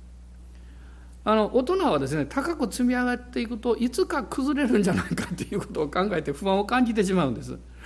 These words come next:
子供はですね、一つでも多く積み上がると、「やった、やった」って喜ぶんです。本来は、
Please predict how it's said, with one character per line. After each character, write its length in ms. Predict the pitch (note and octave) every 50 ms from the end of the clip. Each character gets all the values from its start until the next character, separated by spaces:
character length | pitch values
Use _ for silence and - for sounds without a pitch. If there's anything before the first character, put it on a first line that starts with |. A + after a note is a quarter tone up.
| - - -
子 140 | - C4+
供 200 | E4 F4+ F4+ G4+
は 120 | E4 D#4 D#4
で 100 | F#3 D#3+
す 80 | -
ね、 200 | E3 D3 C#3+ - - - - -
一 240 | - - - G4
つ 100 | G4 -
で 80 | - F4+
も 160 | C4 A3 A3
多 60 | A3+
く 80 | F#3+ F#3+
積 160 | F#3 - G#3+ G3+
み 60 | G3+
上 60 | F#3+
が 60 | F3+ F3+
る 60 | E3
と、 80 | E3+ E3
「や 80 | G#3 C4
っ 40 | -
た、 100 | - -
や 60 | -
っ 40 | -
た」 120 | - C#4+
っ 60 | - -
て 100 | - D3+
喜 60 | D#3+
ぶ 200 | D#3+ D3+ D#3 D3+ B2+ A#2
ん 80 | G#2
で 80 | A2 -
す。 160 | - - - - - - - - - - - - - - - - - - - -
本 300 | - - C4 D#4+ F4+ E4
来 240 | E3 D3 B2 A2 A2+
は、 320 | A#2+ C3 C#3+ C#3 B2 G#2